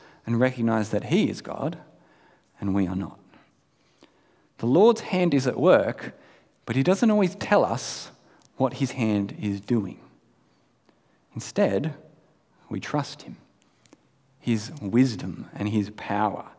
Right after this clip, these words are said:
and his goodness. We can trust that he will give us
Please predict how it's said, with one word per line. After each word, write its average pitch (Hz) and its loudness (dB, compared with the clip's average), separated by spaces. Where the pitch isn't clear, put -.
and 110 -2
his 101 0
goodness. - -6
We 147 4
can 208 4
trust 175 2
that 131 2
he 202 2
will 226 6
give 165 6
us 156 4